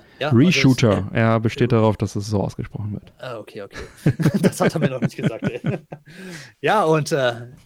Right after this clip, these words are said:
Speaker 1: ist auch vor kurzem rausgekommen, klasse Shoot 'n Up
Speaker 2: Mhm.
Speaker 1: für C D zweiunddreißig und Amiga tausendzweihundert.
Speaker 2: Ja.
Speaker 1: Äh, sieht klasse aus. Äh,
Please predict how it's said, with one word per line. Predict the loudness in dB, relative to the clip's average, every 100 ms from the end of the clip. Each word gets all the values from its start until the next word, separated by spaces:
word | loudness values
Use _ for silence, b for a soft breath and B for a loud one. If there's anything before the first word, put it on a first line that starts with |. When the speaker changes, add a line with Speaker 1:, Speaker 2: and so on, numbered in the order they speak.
| _
Speaker 1:
ist | -14 -8
auch | -6
vor | -4 -4
kurzem | -4 -4 -4
rausgekommen, | -4 -4 -8
klasse | -8 -8 -8
Shoot | -8 -8 -8
'n | -8
Up | -10 -12 _ _
Speaker 2:
Mhm. | -4 -4 -4 -10 _
Speaker 1:
für | -14 -12
C | -10 -10
D | -10
zweiunddreißig | -10 -10 -10 -8 -8 -8
und | -8
Amiga | -10 -8 -8
tausendzweihundert. | -8 -12 -10 -12 -8 -8 -10 B B B B _
Speaker 2:
Ja. | -8 -8 -12 -14 -12 -14 -14
Speaker 1:
Äh, | -20 _ _ _ _
sieht | -20 -20
klasse | -12 -10 -6 -6
aus. | -6 -8 -10 -20
Äh, | -20 -20